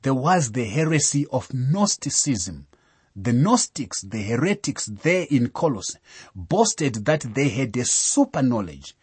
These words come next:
And Paul comes here and he says, "I pray that you may be filled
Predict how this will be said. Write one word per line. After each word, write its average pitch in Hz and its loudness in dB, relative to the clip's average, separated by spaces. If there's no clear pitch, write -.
And 113 0
Paul 233 6
comes 143 2
here 123 0
and 120 -2
he 120 -2
says, 123 -2
"I 135 4
pray 220 2
that 170 4
you 160 4
may 180 4
be 139 0
filled 127 -2